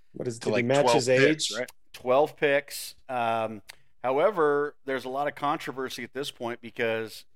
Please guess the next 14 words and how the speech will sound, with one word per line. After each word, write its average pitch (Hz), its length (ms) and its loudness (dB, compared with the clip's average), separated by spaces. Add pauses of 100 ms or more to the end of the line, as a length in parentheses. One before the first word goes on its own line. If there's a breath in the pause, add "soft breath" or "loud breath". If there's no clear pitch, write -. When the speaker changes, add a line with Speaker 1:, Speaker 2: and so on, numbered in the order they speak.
(140)
Speaker 3:
Rodgers 127 480 -2
kinda 127 220 -4
has 104 80 -12
been 110 160 -12
favored. 127 460 -6 (760)
Brady 160 220 0
threw 135 180 -8
twelve 170 400 -6
hundred 175 220 -6
more 147 180 -2
yards 139 360 -2
than 117 100 -6
he 117 200 -12
did 113 440 -2